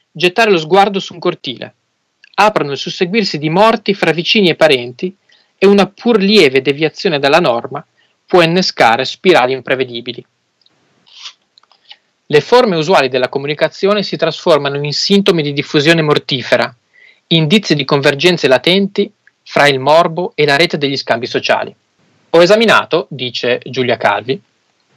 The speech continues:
più di trecento processi, cioè la quasi totalità, essendo alcuni ridotti a spezzoni di interrogatori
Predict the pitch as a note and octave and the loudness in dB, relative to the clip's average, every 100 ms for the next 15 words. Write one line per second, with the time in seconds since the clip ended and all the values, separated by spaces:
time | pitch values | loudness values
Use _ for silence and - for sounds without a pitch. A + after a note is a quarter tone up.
0 | - - - _ _ _ - A3+ A3 - | -20 -20 -20 _ _ _ 0 2 4 2
1 | D#3+ F#3+ E3+ D#3 D3 C3+ A2 - - B2 | 2 2 2 0 0 0 0 -4 -14 -18
2 | _ _ - E3+ D3 C3 C3 A2 A#2 A#2 | _ _ 2 4 4 2 -2 -4 -6 -6
3 | A#2 G#2+ B2+ _ _ _ _ _ _ F#3 | -4 -8 -10 _ _ _ _ _ _ -4
4 | - G#3+ D#3 E3+ - G#3 F3 D#3 E3+ D#3+ | 2 4 4 2 0 2 2 2 0 -2
5 | C3+ - - F#3+ E3 C3 C3 C3 C3+ D#3+ | -4 -6 -4 -4 -4 -6 -2 0 2 2
6 | C#3+ C3 A#3+ | 2 2 0